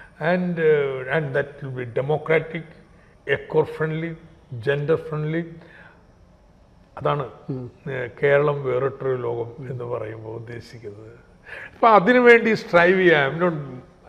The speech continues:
Speaker 1: enamored with what China is doing. അത് ചെയ്തോട്ടെ. But നമ്മുടെ little world, നമ്മുടെ കൈപ്പിടിയിൽ ഒതുങ്ങുന്നത്. ഇപ്പൊ ആളുകളുടെയൊക്കെ ചിന്ത വെച്ച് കഴിഞ്ഞാല്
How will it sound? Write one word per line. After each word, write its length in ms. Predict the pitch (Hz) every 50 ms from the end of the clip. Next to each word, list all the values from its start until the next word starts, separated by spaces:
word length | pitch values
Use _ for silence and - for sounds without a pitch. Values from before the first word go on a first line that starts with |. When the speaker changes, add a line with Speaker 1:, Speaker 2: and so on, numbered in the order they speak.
| - - - 139 147
Speaker 1:
enamored 600 | 151 170 180 185 196 202 196 190 185 175 170 151 147
with 120 | 143 131 120 123
what 140 | 127 123 - - -
China 260 | 139 139 143 143 139 135 131
is 80 | 120 117 117 120
doing. 300 | 120 120 120 120 120 117 123 131
അത് 300 | 127 123 120 123 120 - - - - - - - - - - - -
ചെയ്തോട്ടെ. 380 | 196 208 208 190 156 156 117 - - - - - - 104 110
But 140 | 165 175 - - - - 135 135 131
നമ്മുടെ 300 | 160 180 202 226 233 220
little 340 | 208 170 151 - 185 180 170
world, 280 | 139 135 135 131 120
നമ്മുടെ 340 | 117 - - - 147 170 180
കൈപ്പിടിയിൽ 500 | 180 - 135 131 127 - 143 143 143 147
ഒതുങ്ങുന്നത്. 480 | 139 131 131 123 120 120 120 120 117 110 - - - - - - - - - - - - _ -
ഇപ്പൊ 160 | - - 220 175 143 -
ആളുകളുടെയൊക്കെ 480 | 98 113 139 175 196 196 185 190 202
ചിന്ത 320 | 190 - - 156 151 156 180
വെച്ച് 240 | 180 175 147 180
കഴിഞ്ഞാല് 560 | 170 165 165 165 170 170 170 170 170 165 170